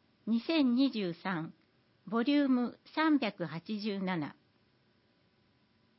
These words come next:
録音図書判例。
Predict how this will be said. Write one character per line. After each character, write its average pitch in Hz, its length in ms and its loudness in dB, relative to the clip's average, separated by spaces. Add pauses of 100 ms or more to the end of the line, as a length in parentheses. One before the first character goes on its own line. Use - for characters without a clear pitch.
(760)
録 247 320 0
音 302 180 6
図 294 160 -2
書 190 160 -4
判 220 340 2
例。 190 320 -2